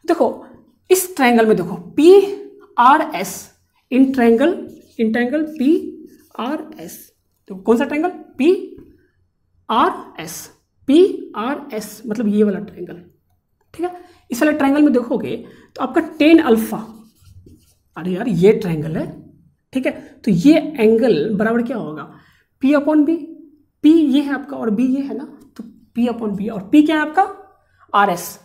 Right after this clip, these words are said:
P क्या है, आरएस upon B क्या है आपका?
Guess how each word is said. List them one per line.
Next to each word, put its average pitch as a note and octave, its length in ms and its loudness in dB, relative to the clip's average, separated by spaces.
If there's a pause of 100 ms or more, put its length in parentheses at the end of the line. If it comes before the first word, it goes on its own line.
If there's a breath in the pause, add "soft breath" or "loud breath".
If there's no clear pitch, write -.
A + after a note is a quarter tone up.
(120)
P B3+ 100 -4
क्या E4+ 100 -2
है, - 180 -14 (560)
आरएस B3+ 320 -4 (800)
upon G#3+ 280 -4
B D4 160 2
क्या D#4+ 100 -4
है D#4 100 -4
आपका? F#4+ 160 -4